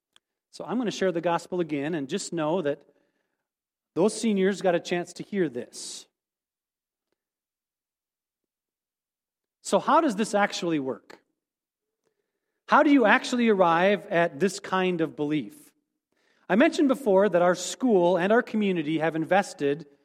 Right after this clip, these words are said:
and do invest in you high schoolers. We do. We care about you. We do. Of course, the school has not taught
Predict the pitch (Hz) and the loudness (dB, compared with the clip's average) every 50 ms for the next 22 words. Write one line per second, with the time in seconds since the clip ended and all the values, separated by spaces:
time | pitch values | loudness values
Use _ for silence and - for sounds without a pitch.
0 | _ _ - 175 185 170 139 214 269 311 294 247 185 156 180 170 190 - - - | _ _ -2 -2 -2 0 2 4 4 4 4 2 2 2 2 2 0 -2 -4 -10
1 | - - - - 180 180 185 190 190 160 170 196 196 - - - 156 120 107 101 | -18 -18 -14 -8 -6 -2 -2 0 0 0 0 -2 -2 -2 -6 -8 -8 -8 -8 -10
2 | - - - - - _ _ _ _ _ _ _ _ - 156 156 165 254 262 175 | -16 -16 -18 -20 -20 _ _ _ _ _ _ _ _ -8 -6 -2 0 2 0 0
3 | - - - - _ _ _ _ _ _ _ _ _ _ _ - - - 165 214 | -2 -8 -18 -20 _ _ _ _ _ _ _ _ _ _ _ -12 -6 -2 0 0
4 | 196 147 98 - - - _ _ _ _ _ _ _ _ _ _ _ _ _ _ | 0 -2 -4 -8 -12 -20 _ _ _ _ _ _ _ _ _ _ _ _ _ _
5 | _ _ _ _ _ _ _ _ _ _ _ _ _ _ _ _ _ _ _ _ | _ _ _ _ _ _ _ _ _ _ _ _ _ _ _ _ _ _ _ _
6 | _ - 113 139 190 - - _ _ _ _ _ _ _ _ _ _ _ _ _ | _ -10 -8 -6 -6 -6 -8 _ _ _ _ _ _ _ _ _ _ _ _ _
7 | _ _ _ _ _ _ _ _ _ _ _ _ _ _ _ _ _ _ _ _ | _ _ _ _ _ _ _ _ _ _ _ _ _ _ _ _ _ _ _ _
8 | _ - 165 - - 294 277 240 - - 208 - - - - 302 339 359 330 247 | _ -10 -4 2 4 4 4 4 2 -4 -8 -8 -8 -4 0 4 4 6 6 6
9 | 190 175 170 190 262 262 - - - - _ - 196 185 175 226 233 233 233 233 | 6 6 4 2 2 -2 -4 -10 -20 -10 _ 0 0 0 2 2 2 2 2 -2
10 | - - - 240 240 226 220 - | -6 -2 2 4 6 6 4 2